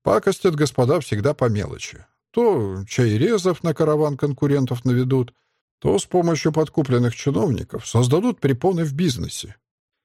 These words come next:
Такая вот деловая жизнь у местных. И от деловой жизни двадцать первого века она мало отличается.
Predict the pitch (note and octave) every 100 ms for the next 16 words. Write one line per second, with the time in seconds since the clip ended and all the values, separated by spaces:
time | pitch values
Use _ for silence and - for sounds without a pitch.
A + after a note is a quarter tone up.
0 | _ _ _ - D3+ D#3 D3+ F3+ E3+ E3+
1 | B2+ C#3+ C3+ C3 G#2 G2+ A#2+ C3+ C3+ G#2
2 | F2+ - F#2+ - _ _ A2 B2 A#2 B2
3 | B2 B2 A#2 B2+ F#3+ A#2+ F2+ F#2+ A#2+ -
4 | F#2 - F#2 F#2 F#2+ G2+ F#3 - F#2 G#2
5 | F3 A#2 A2+ D3 E3+ F#2 - - - -
6 | - - - -